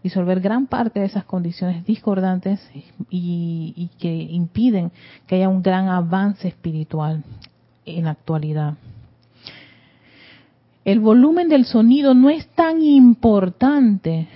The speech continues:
como la unidad de la energía. Fíjense, aquí es, se trata siempre de energía, la cantidad de energía. Y eso, ¿quién maneja la energía? Esa cantidad, esa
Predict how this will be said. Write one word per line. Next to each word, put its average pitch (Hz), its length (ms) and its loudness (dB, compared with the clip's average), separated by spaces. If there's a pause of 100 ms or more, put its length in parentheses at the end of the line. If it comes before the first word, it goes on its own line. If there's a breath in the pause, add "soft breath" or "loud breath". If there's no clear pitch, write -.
(160 loud breath)
como 196 300 0
la 175 280 -2
unidad 226 640 2
de 247 140 2
la 220 160 0
energía. 170 1040 -4
Fíjense, 175 560 -2
aquí 190 280 -4
es, 214 140 0
se 208 140 -4
trata 196 340 -4
siempre 220 500 0
de 196 120 0
energía, 175 680 -2
la 170 120 -4
cantidad 180 600 -4
de 220 80 -2
energía. 175 640 -4 (320 loud breath)
Y 185 120 -2
eso, 214 340 -2
¿quién 254 300 6
maneja 220 480 0
la 185 240 -2
energía? 165 480 -2
Esa 208 160 -4
cantidad, 185 580 -4
esa 202 200 -4